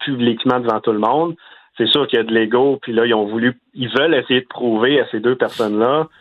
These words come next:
ou plusieurs, on sait pas <laughs> comment il y en a, de pas faire ça, puis on dirait qu'ils essayent de faire un exemple.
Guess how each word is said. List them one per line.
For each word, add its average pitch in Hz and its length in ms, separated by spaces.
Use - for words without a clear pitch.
ou 123 60
plusieurs, 120 540
on 113 80
sait 117 140
pas 123 140
<laughs> - 60
comment 131 140
il 113 60
y 107 40
en 104 140
a, 151 180
de 123 100
pas 123 180
faire 110 260
ça, 147 200
puis 107 440
on 107 200
dirait 113 260
qu'ils 135 140
essayent 117 200
de 110 100
faire 117 180
un 104 100
exemple. 113 400